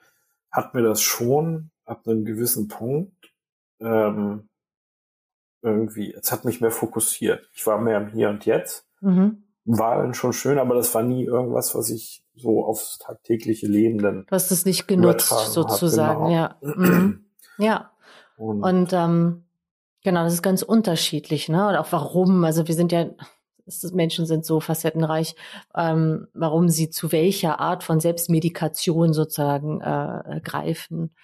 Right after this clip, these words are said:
Speaker 1: Mhm.
Speaker 2: Ähm, oder, ja, genau.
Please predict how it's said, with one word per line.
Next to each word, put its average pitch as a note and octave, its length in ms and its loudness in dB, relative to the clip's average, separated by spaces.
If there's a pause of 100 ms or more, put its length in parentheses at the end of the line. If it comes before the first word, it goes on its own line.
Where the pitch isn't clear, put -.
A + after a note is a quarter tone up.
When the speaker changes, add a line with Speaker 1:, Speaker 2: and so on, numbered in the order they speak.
(100)
Speaker 1:
Mhm. G#3+ 360 -12 (160)
Speaker 2:
Ähm, D#3 680 -2 (600)
oder, D#3+ 540 -2 (100)
ja, C#3 280 -4 (320)
genau. D3+ 400 -6